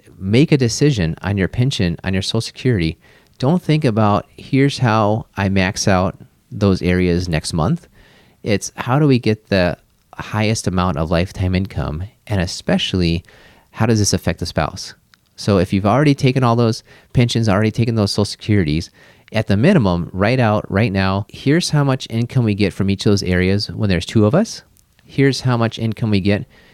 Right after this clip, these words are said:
if the first spouse dies. Here's how much income we get if the other spouse dies."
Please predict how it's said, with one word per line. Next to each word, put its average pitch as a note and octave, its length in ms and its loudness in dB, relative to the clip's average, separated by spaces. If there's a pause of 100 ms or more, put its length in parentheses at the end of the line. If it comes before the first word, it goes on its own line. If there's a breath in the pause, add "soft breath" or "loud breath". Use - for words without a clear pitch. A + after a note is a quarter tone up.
(120)
if - 260 0
the F#2+ 100 0
first G#2 240 0
spouse G2 320 0
dies. F#2 560 -2
Here's A2 300 -2
how A2 60 0
much G2 180 0
income G2 240 0
we F#2 100 4
get F2 340 -2
if - 140 -4
the F#2+ 140 0
other F#2 180 0
spouse D#2+ 300 -4
dies." D#2 440 -4